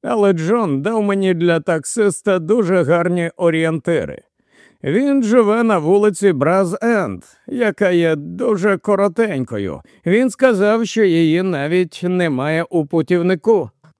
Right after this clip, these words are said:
Промовляючи ці слова, він повільно відводив її від телефонної будки і від ресторанчика, у якому продавали на винос їжу із приправами карі.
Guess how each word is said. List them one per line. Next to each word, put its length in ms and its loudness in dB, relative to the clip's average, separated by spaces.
Промовляючи 1000 0
ці 300 -2
слова, 800 -2
він 360 -2
повільно 580 2
відводив 680 0
її 340 0
від 220 -4
телефонної 800 2
будки 760 2
і 160 -4
від 260 2
ресторанчика, 1040 -2
у 180 0
якому 580 0
продавали 840 0
на 200 0
винос 600 -2
їжу 520 0
із 220 0
приправами 920 -2
карі. 580 -6